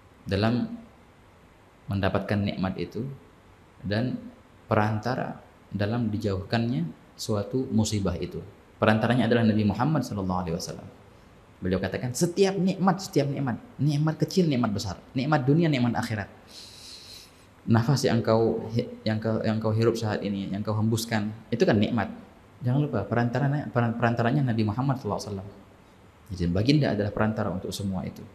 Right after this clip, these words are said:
Bala yang kau dijauhkan darinya, penyakit yang kau sembuh darinya, musibah yang kau dijauhkan darinya, perantaranya adalah Rasulullah sallallahu alaihi wasallam." Nah, itu kata Imam Syafi'i.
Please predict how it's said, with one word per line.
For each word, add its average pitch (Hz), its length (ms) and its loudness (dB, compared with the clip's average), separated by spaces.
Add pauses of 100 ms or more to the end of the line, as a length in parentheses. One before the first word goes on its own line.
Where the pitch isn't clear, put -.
(460)
Bala 107 400 2 (320)
yang 101 160 0
kau 101 80 2
dijauhkan 101 560 2
darinya, 98 400 0
penyakit 107 400 -2
yang 110 160 -2
kau 113 80 -4
sembuh 110 320 -2
darinya, 101 400 0 (720)
musibah 107 320 2
yang 101 240 -2
kau 107 160 -2
dijauhkan 104 480 2
darinya, 104 320 0
perantaranya 117 560 2
adalah 117 240 4
Rasulullah 107 560 0
sallallahu 95 400 -4
alaihi 90 80 -4
wasallam." 85 540 -10 (100)
Nah, 95 80 -6
itu 101 80 -4
kata 110 160 -2
Imam 107 160 -4
Syafi'i. 95 480 -8